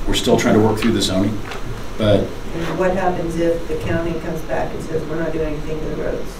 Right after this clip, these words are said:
Speaker 2: if everything's fine the way it is?
Speaker 1: Well, the, you,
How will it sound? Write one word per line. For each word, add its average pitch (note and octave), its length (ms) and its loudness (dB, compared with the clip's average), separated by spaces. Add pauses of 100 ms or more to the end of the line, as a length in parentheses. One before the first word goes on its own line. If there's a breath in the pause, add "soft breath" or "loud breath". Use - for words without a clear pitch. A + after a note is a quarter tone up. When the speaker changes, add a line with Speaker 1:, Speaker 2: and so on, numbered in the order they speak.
(320)
Speaker 2:
if D3+ 120 -4
everything's D#3 380 -2
fine D#3 240 -4
the C3 80 -6
way - 140 -4
it - 80 -4
is? - 180 -4 (1800)
Speaker 1:
Well, B2 280 10
the, C#3 360 4 (140)
you, C#3 380 6